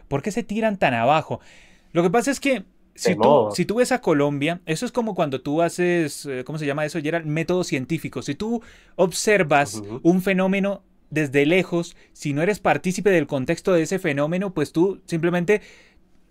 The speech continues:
Speaker 1: eh, lo ves en frío, lo ves más sencillo y todo, pero cuando tú estás inmerso en este contexto de horror, pues tú ves que Colombia nos decepciona una, dos, tres, cuatro, cinco, nuestra prensa patrocina la estupidez, les hacen desfile cuando vuelven en cuartos,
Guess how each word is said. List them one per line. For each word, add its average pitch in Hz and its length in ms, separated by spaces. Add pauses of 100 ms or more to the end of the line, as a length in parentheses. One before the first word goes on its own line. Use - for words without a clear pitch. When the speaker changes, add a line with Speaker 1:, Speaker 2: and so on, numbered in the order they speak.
(140)
Speaker 1:
eh, 156 240
lo 151 140
ves 190 200
en 202 160
frío, 196 480
lo 151 180
ves 156 160
más 175 180
sencillo 160 480
y 147 60
todo, 143 220
pero 135 160
cuando 143 260
tú 208 120
estás 202 360
inmerso 185 500
en 151 100
este 165 260
contexto 151 500
de 147 80
horror, 160 380 (320)
pues 185 200
tú 220 160
ves 233 280 (360)
que 226 220
Colombia 185 460
nos 202 120
decepciona 175 480
una, 151 360
dos, 139 460
tres, 139 420
cuatro, 139 420
cinco, 143 300
nuestra 151 340
prensa 165 300
patrocina 143 440
la 131 60
estupidez, 151 800
les 139 160
hacen 147 220
desfile 139 380
cuando 127 220
vuelven 127 320
en 123 120
cuartos, 160 580